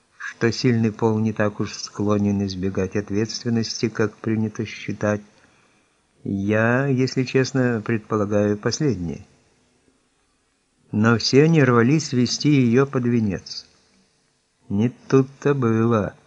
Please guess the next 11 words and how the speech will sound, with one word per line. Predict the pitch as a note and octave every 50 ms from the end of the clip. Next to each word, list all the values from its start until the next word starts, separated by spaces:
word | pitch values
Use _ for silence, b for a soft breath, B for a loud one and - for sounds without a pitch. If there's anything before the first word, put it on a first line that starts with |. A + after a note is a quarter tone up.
| B B B B B B B B B B -
Наконец, | G#2+ G#2+ G#2 - A2+ B2 C#3 D3 C3+ - - - -
нашелся | B2 A2+ A2+ A#2+ A#2 - - - D#3 D#3 D3+ C#3+ - - - C3+ C#3 - -
один | C3+ A#2+ A2 G2+ G2+ A2+ A#2+ A2+ G#2 F#2+ F2+ D#2 - -
идеальный. | G#2+ G2 F#2 G2 G2 G2 G2 G2 G2 G2 G2+ F#2+ F#2 F2+ F2 E2 D#2+ - - _ _ _ _ _ _ _ _ _ _ _ _ _ _ _ _ _
Они | - F#2+ G2 G2 G2
видятся | G#2 B2 B2 A#2 A#2 A2+ - - A2 G#2 G2+
раз — | G2 G#2+ C3+ D#3 D#3 - - - - - _ _ -
в | G2+ F#2+
неделю. | F#2+ F#2+ A2+ C3+ C3 G#2+ G2+ G2 F#2+ F#2+ F#2+ F#2 F#2+ F#2+ - B B B B B B B B _ -
Так | C3+ C#3 C3+ -
вот, | G2 F#2 F2 -